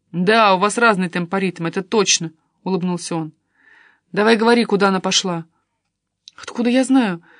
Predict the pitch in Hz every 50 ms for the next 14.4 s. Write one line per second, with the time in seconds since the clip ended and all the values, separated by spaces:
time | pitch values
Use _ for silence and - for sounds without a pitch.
0 | _ _ _ _ _ _ - 226 240 233 - - - 285 294 302 294 269 226 233
1 | 226 240 226 214 254 247 247 262 269 233 190 170 160 - _ _ _ _ _ _
2 | _ _ _ _ - 208 226 233 - 240 233 226 233 262 285 302 285 277 254 233
3 | 233 240 247 233 233 226 - _ _ _ _ _ _ _ _ - 233 226 247 240
4 | - - 247 - - - 240 240 226 202 226 226 202 - 214 185 170 160 160 160
5 | 156 _ _ _ _ _ _ _ _ _ _ _ _ _ _ 208 220 220 - -
6 | 226 226 226 220 - - - 320 349 349 - - 220 208 190 190 185 185 180 -
7 | - - 196 208 226 262 285 - _ _ _ _ _ _ _ _ _ _ _ _
8 | _ _ _ _ _ _ _ _ _ _ _ _ - - - 196 190 185 190 190
9 | 185 - - - 175 165 180 190 175 180 180 - - 185 - - - - 175 -
10 | - 180 170 160 170 - 180 180 165 226 269 269 247 220 190 180 185 180 180 -
11 | - 208 220 220 196 175 160 151 151 - _ _ _ _ _ _ _ _ _ _
12 | _ _ _ - - - 226 220 - 254 240 240 220 196 - 233 226 - - 196
13 | - - 196 - 208 208 226 226 - - 190 - - 208 196 202 208 208 220 240
14 | 254 254 240 196 170 160 156